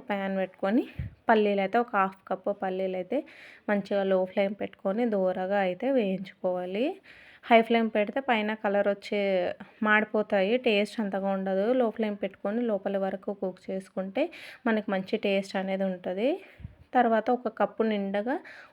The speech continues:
ఉల్లిపాయలు, అంటే నేను ఒక పెద్ద సైజు ఆనియన్ అయితే సన్నగా ముక్కలుగా కట్ చేసుకుంటే నాకు ఒక కప్పు పల్లీలు అయితే వచ్చాయి.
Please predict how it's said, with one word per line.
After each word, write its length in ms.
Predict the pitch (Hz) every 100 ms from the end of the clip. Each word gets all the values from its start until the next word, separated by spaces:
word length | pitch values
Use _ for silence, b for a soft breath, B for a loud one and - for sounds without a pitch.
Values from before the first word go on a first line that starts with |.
| -
ఉల్లిపాయలు, 800 | 220 214 214 208 190 185 208 - _
అంటే 220 | 208 208 233
నేను 220 | 233 208
ఒక 140 | 208 -
పెద్ద 240 | 190 185 214
సైజు 400 | - 220 202 220
ఆనియన్ 400 | 208 196 202 202
అయితే 260 | 196 240
సన్నగా 440 | 254 202 190 208 220
ముక్కలుగా 480 | 202 - 196 202
కట్ 300 | 202 185 185
చేసుకుంటే 360 | 190 190 190 233
నాకు 240 | 311 285
ఒక 140 | 208 214 202
కప్పు 260 | 196 - 208
పల్లీలు 360 | 208 190 190
అయితే 200 | 190 190
వచ్చాయి. 500 | 196 190 - 196 220